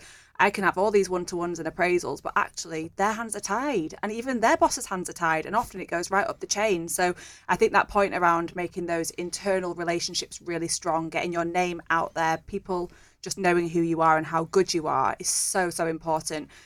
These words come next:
And also the point on commercial awareness as well, just understanding actually the contribution you're making to the bigger business rather than just to your team and to your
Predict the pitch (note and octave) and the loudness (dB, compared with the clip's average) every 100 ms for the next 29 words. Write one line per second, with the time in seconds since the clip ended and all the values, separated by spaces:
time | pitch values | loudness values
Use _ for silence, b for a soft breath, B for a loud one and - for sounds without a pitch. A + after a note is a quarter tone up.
0 | B - G3 G#3 G#3 F3 - F3+ - E3+ | B 4 8 8 6 0 0 0 0 -4
1 | F3+ E3+ E3 E3 E3 E3 D#3+ - D#3 D#3+ | 0 0 2 2 4 4 2 -4 0 2
2 | E3 D#3 - F3+ F3+ E3+ E3 E3+ E3+ - | 2 2 -6 -6 -6 -4 -4 -2 -2 -2
3 | - E3+ E3+ - F3+ - F3 E3 E3 E3 | -4 -8 -8 -6 -6 -4 -4 -4 -4 -2
4 | E3 D#3+ D#3 D#3+ - D#3+ F3 E3+ E3 E3+ | 0 -2 -4 -12 -10 -4 -2 -4 -2 -2
5 | G3+ B3 - F#3+ E3 E3 E3+ E3 E3+ - | 0 -2 0 2 2 0 -4 -6 -6 -6
6 | - E3+ E3 F#3 - F#3+ F#3+ G#3 - F3 | -4 -2 -2 -2 -2 -2 -2 -6 -4 -4
7 | F3 - E3+ E3 E3 D#3+ | -4 -4 -2 2 2 2